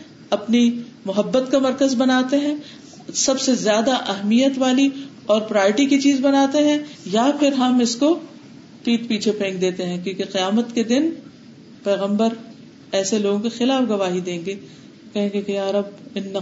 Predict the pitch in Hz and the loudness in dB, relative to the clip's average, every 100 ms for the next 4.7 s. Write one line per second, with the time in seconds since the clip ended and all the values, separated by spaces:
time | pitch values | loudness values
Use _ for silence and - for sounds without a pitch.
0 | 190 220 208 196 202 254 254 214 202 185 | -2 2 2 0 -2 -4 -2 0 0 0
1 | 196 190 190 185 185 180 185 185 180 175 | -2 -2 -2 -4 -6 -4 -6 -6 -6 -6
2 | 180 180 175 170 - - - - 202 202 | -4 -6 -6 -10 -18 -20 -16 -6 -2 -2
3 | 196 - 202 196 196 196 185 - 180 180 | -2 -4 -4 -4 -6 -8 -6 -6 -6 -4
4 | 220 - 208 202 190 175 180 | -4 2 2 2 0 -2 -4